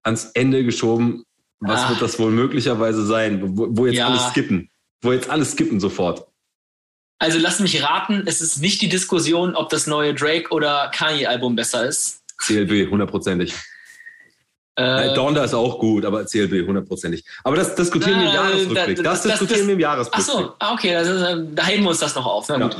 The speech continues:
Speaker 2: Nee, ähm, ja gut, dann lass uns doch noch ein bisschen über Football reden.
Speaker 1: Wir haben letztes Jahr haben wir Predictions abgegeben und haben gewettet, aber keiner von uns hatte recht.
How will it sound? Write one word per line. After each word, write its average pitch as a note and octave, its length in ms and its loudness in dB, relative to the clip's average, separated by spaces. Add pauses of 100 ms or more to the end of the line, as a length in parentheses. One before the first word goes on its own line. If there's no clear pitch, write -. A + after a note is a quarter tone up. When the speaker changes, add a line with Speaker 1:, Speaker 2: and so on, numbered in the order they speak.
(260)
Speaker 2:
Nee, E3+ 280 2
ähm, D#3 580 0
ja C#3+ 300 0
gut, D3 260 -2
dann C#3 100 0
lass C#3+ 140 0
uns - 80 -6
doch B2+ 80 -2
noch B2+ 100 2
ein A#2+ 60 2
bisschen A2+ 180 0
über A2 100 2
Football G2+ 340 -4
reden. F#2 260 -6 (480)
Speaker 1:
Wir G#2+ 160 0
haben A2+ 80 2
letztes C3 240 -2
Jahr C#3 100 2
haben C3+ 60 2
wir C3 80 2
Predictions C3 480 0
abgegeben A#2 400 2
und A#2 80 2
haben A#2+ 100 2
gewettet, B2+ 500 0 (280)
aber A#2 160 0
keiner C#3 260 0
von C3+ 100 0
uns A#2 160 2
hatte A#2 200 0
recht. G#2+ 260 0